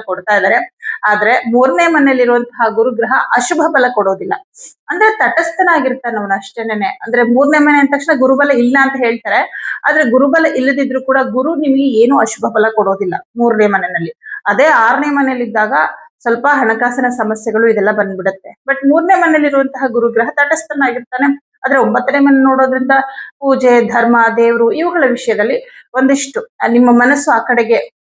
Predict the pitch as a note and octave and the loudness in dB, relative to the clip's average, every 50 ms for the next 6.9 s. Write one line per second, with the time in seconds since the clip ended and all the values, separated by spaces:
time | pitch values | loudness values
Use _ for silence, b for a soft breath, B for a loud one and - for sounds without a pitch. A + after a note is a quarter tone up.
0 | _ - G#3+ G#3+ G#3 F#3+ - - - C4+ C#4 C#4+ C#4 C#4+ C#4 C#4 C#4 A#3 A#3+ D4 | _ -2 0 2 2 0 0 -2 0 2 2 2 2 2 0 0 0 0 0 2
1 | C#4+ B3 A3 G#3+ A3+ A3+ - - G3+ F#3 - G#3 G#3 - B3+ C4 C4 C4+ C4 C4 | 2 4 4 2 0 0 -2 -4 -2 -2 -2 -4 -6 -6 -6 -4 0 0 0 0
2 | C4 C4+ B3+ B3 B3 - C#4+ D#4 D#4 B3 A#3+ B3 B3+ B3 B3 B3 A#3+ A#3+ A#3 A3+ | -2 -2 -4 -4 -4 -4 -2 -2 0 0 2 2 2 4 4 4 2 2 0 0
3 | C#4 B3+ B3 B3 B3 B3+ C4 B3 G#3 G3+ G#3 G#3+ A#3+ C4+ C4+ C4+ C#4 C#4 C4+ A#3 | -2 -2 -2 -2 0 0 2 2 2 2 2 2 2 2 2 0 0 -2 -2 -2
4 | A3 G3+ G3+ F#3+ G3 - _ - - - _ _ - - - - - B3+ C4 C4+ | 0 0 0 -4 -6 -6 _ -14 -16 -16 _ _ -20 -20 -20 -14 -4 -2 0 2
5 | B3+ A#3+ B3 C4 D4+ D4 - - F4 D4+ A#3+ A3+ A#3 A#3+ C4+ C4+ C#4 C#4+ C4+ G#3 | 2 2 2 2 2 0 0 -2 -2 0 2 2 2 4 4 4 4 2 2 2
6 | G#3+ G#3 G#3+ A#3+ A#3+ - - - B3+ A#3 G#3+ F#3+ G#3+ G#3+ G3+ F3+ - - | 2 2 2 2 0 -2 -4 -2 -2 0 0 2 2 2 2 0 -2 -6